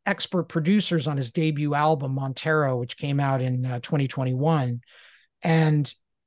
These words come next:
you know, he brings his own musical skill, but obviously he relies on others like the producer team Take a Day Trip to produce catchy records. But it's Lil Nas X. I see him as the auteur, like a film director of his music, in that he sort of understands both lyrically and musically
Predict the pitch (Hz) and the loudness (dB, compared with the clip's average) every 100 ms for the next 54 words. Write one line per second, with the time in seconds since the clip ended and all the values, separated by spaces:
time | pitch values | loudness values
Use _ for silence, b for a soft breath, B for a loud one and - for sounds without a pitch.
0 | _ 180 175 160 - 208 190 190 - 165 | _ 4 4 4 2 2 4 4 2 0
1 | 156 185 180 170 160 156 147 - 185 165 | 2 2 4 2 0 -6 -8 -4 0 0
2 | 156 156 160 170 - 151 143 139 147 147 | 0 0 0 0 -2 -4 -4 -2 0 0
3 | 147 120 139 139 151 151 151 135 143 - | 0 -2 -2 -2 -4 -2 -2 -2 -4 -4
4 | 127 147 143 - 135 - 143 - 143 135 | -4 -2 0 -2 -4 -2 -2 -2 -2 0
5 | 147 165 - 151 127 - 135 131 - _ | 0 0 0 -4 -4 -6 -4 -4 -6 _
6 | _ 156 151 143 - 139 135 131 127 175 | _ 0 2 0 0 -2 -2 -4 0 0
7 | 143 120 - B B B _ _ - _ | -2 -8 -10 B B B _ _ -20 _
8 | 190 185 - 226 269 254 214 214 - 170 | 4 4 4 6 8 8 6 2 2 0
9 | - 233 226 196 165 185 175 175 170 - | 2 2 4 4 2 0 0 2 0 -4
10 | - 202 190 131 120 135 - - 214 196 | -4 0 0 0 -6 -8 -10 2 6 6
11 | 143 131 127 - 117 135 B B - 151 | 4 0 -6 -10 -16 -16 B B 0 2
12 | 151 175 190 165 156 160 156 147 185 165 | 6 8 8 6 4 4 4 2 0 2
13 | 208 240 226 208 165 - 185 170 120 175 | 4 4 4 2 0 -2 0 0 0 -2
14 | 165 170 190 220 214 185 170 160 190 185 | -2 0 4 2 2 0 2 2 2 0
15 | 180 151 135 | -6 -6 -8